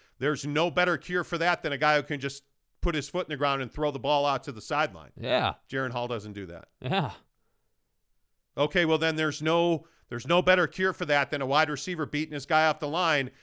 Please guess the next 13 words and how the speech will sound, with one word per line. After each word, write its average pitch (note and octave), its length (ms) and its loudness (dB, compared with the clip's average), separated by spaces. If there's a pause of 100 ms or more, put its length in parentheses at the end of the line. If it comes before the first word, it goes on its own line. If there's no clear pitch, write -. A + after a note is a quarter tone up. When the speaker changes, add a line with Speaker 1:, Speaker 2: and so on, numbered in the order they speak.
(140)
Speaker 1:
and A#2+ 140 -6
Jaren D3+ 280 0
Hall D3+ 220 2
putting F3 220 -2
it D#3 80 -2
on D3+ 140 2
the D3 80 -4
numbers D3 420 -2
three D3+ 260 -2
yards C#3 420 0
into C#3+ 240 -4
the B2+ 80 -6
route. C3 300 -4